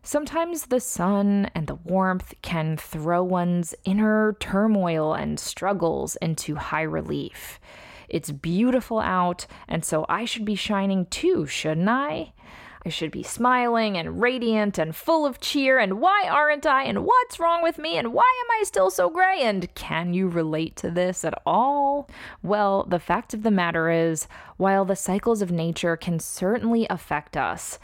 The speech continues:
sometimes the heart goes through its own season. In times like these, I try and remind myself that darkness is nothing to fear,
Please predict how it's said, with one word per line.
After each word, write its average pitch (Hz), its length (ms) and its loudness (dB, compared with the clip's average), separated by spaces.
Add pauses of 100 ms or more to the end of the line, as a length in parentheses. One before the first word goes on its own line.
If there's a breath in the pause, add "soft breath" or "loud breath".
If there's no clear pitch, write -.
(180 loud breath)
sometimes 277 800 -2
the 208 120 0
heart - 520 -2
goes 202 400 0
through 214 300 0
its 254 180 -2
own 240 300 2
season. 147 720 -6 (880 loud breath)
In 220 100 2
times 269 340 0
like 247 220 0
these, 175 460 0 (100)
I 190 120 0
try 185 320 -2
and 185 180 2
remind 170 480 0
myself 135 680 -2
that 160 280 -4
darkness 156 720 -2
is 160 220 -2
nothing 165 560 0
to - 120 -10
fear, 123 600 -8